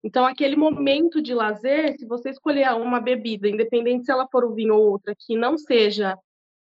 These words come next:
nem próximo do que os seus convidados estão habituados, acaba que estraga um pouco o momento. Então, primeira dica que eu daria é essa: avalie o perfil dos seus convidados, se eles curtem, se eles têm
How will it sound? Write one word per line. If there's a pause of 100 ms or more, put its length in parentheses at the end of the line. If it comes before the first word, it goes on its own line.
(100)
nem
próximo
do
que
os
seus
convidados
estão
habituados, (380)
acaba
que
estraga
um
pouco
o
momento.
Então, (100)
primeira
dica
que
eu
daria
é
essa: (120)
avalie
o
perfil
dos
seus
convidados,
se
eles
curtem,
se
eles
têm